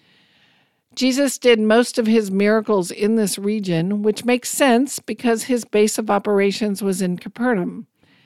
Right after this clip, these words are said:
Jesus is denouncing the Jews living in that region because they didn't repent. The Jewish people, by and large, need to repent and turn back to God.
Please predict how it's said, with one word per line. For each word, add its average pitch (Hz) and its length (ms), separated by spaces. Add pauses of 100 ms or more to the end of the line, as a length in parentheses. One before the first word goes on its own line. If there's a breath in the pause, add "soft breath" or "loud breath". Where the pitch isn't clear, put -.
(300 soft breath)
Jesus 208 440
is 202 260
denouncing 226 760
the 202 80
Jews 208 360
living 247 360
in 175 120
that 170 220
region 180 400
because 208 320
they 226 140
didn't 214 340
repent. 202 680 (1300)
The 214 100
Jewish 247 440
people, 220 380
by 208 200
and 220 200
large, 190 400
need 190 280
to 208 100
repent 208 500
and 180 180
turn 202 220
back 190 240
to 190 100
God. 190 540